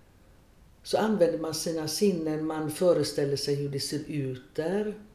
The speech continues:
Eh, man försöker känna dofter, man känner, är det varmt, är det kallt ute? Eh,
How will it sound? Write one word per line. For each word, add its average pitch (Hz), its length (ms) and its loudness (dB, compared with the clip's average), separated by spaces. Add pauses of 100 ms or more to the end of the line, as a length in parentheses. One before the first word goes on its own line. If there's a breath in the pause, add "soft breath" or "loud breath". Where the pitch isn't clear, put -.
(160)
Eh, 151 340 -4
man 151 160 -4
försöker 143 440 -8
känna 135 260 -4
dofter, 139 760 -6
man 143 180 -4
känner, 143 440 -6
är 135 60 -2
det 135 180 -6
varmt, 143 320 -8
är 143 40 -8
det 135 100 -10
kallt 139 520 -10
ute? 135 420 -6 (680 soft breath)
Eh, 135 100 -8